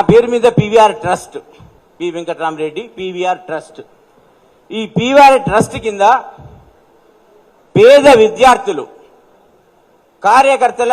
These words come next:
మన బీఆర్ఎస్ కార్యకర్తల, పేద కార్యకర్తల కుటుంబాల పిల్లలకు, అదేవిధంగా మన పార్టీ కాకున్నా కూడా, మన పార్టీ నాయకులు కాకున్నా కూడా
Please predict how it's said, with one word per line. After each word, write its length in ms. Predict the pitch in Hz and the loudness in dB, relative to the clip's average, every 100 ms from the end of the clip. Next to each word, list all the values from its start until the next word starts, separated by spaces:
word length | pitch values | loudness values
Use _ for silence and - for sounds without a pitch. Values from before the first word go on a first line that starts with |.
| 208 | -2
మన 100 | 196 202 | -4 -4
బీఆర్ఎస్ 420 | 196 240 240 226 226 | 0 0 0 -2 -2
కార్యకర్తల, 540 | 208 208 208 185 202 202 190 - | -2 -2 -6 -10 -8 -8 -8 -6
పేద 220 | 190 226 226 226 - | -2 0 0 -6 -8
కార్యకర్తల 560 | 180 190 208 185 156 185 180 | -6 -4 -6 -10 -8 -12 -12
కుటుంబాల 400 | 151 185 180 170 156 160 | -12 -10 -6 -6 -6 -10
పిల్లలకు, 400 | 190 185 - _ _ _ _ _ _ _ _ _ _ _ _ | -10 -10 -12 _ _ _ _ _ _ _ _ _ _ _ _
అదేవిధంగా 600 | 180 254 262 240 226 226 247 - - _ _ _ | -4 -2 -2 -2 -2 0 -2 -2 -10 _ _ _
మన 160 | 143 196 185 | -10 -8 -4
పార్టీ 240 | 190 190 202 | -4 -4 -4
కాకున్నా 380 | 175 196 226 220 202 | -2 -2 -2 -2 -2
కూడా, 160 | 208 220 220 - - _ _ _ _ - | -2 -4 -6 -14 -20 _ _ _ _ -12
మన 120 | 175 175 | -8 -2
పార్టీ 240 | 185 185 190 | -2 -2 -2
నాయకులు 300 | 180 220 220 208 | 0 2 2 2
కాకున్నా 340 | 202 208 202 190 | 0 -2 -4 -4
కూడా 180 | 185 | -4